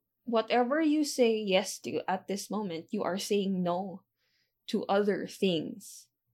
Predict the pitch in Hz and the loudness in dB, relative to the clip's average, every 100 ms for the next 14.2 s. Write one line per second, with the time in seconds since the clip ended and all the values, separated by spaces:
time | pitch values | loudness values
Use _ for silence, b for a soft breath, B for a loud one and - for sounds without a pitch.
0 | _ - 220 208 226 208 196 185 190 _ | _ -2 -2 2 4 4 2 -2 -10 _
1 | _ _ 214 226 - 214 220 220 214 202 | _ _ 4 4 0 0 2 0 -4 0
2 | 226 285 208 196 202 208 - 208 170 170 | 2 2 4 2 2 -2 -2 2 4 2
3 | 165 180 - 180 165 - 202 202 170 156 | -2 -6 -4 -2 -4 -2 -4 0 0 0
4 | 165 170 170 196 202 214 214 - 202 202 | -2 -10 -4 0 0 -2 -6 -6 -2 -2
5 | 202 151 156 185 b b b b - 180 | -2 -8 -10 -18 b b b b -2 2
6 | 185 180 _ _ - - _ _ 220 240 | 2 0 _ _ -20 -20 _ _ 0 2
7 | 285 254 214 202 233 220 202 196 226 - | 2 2 2 4 4 2 2 2 0 -2
8 | 196 170 165 254 269 - _ _ _ 185 | 2 4 4 2 0 -10 _ _ _ -2
9 | 185 208 208 202 170 170 175 214 - - | 4 4 4 -4 -4 0 2 0 -4 -12
10 | 170 - 165 160 - _ _ _ _ - | -10 -2 -2 -2 -8 _ _ _ _ 0
11 | 214 226 233 202 180 185 - 196 175 180 | 2 2 2 2 2 0 -2 -2 0 2
12 | 165 160 - 160 160 160 - 165 165 170 | 2 0 -2 -6 -6 -8 -10 -14 -10 -8
13 | 156 - 160 156 147 147 143 - 190 196 | -8 -8 -10 -10 -10 -10 -12 -2 2 2
14 | 202 180 | 0 -4